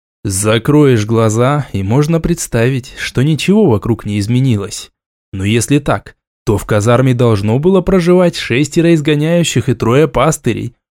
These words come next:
постоянный гарнизон. Да и Анараса не упустил бы возможности заночевать в гостинице.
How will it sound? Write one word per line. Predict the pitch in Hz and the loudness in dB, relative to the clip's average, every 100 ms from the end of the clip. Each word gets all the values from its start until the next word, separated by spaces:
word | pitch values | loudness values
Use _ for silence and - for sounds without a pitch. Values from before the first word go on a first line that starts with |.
| - | -4
постоянный | 110 - 117 123 139 147 | -2 0 2 2 2 2
гарнизон. | 143 139 143 151 156 165 104 - _ _ _ _ _ - | 0 2 2 2 2 0 0 -6 _ _ _ _ _ -6
Да | 101 101 101 113 | -2 0 0 2
и | 117 143 | 4 4
Анараса | 156 156 165 180 165 151 143 190 | 4 4 2 4 4 2 2 2
не | 185 | 4
упустил | 185 175 202 175 - 185 | 2 2 0 0 0 2
бы | 123 113 | 2 2
возможности | 123 139 151 175 120 107 95 117 | 4 2 2 2 2 0 -2 -2
заночевать | 107 120 127 156 147 120 113 | -2 0 0 2 2 2 0
в | |
гостинице. | 104 120 123 - 185 113 95 - 107 | -2 -2 -2 -2 -2 -2 -6 -12 -14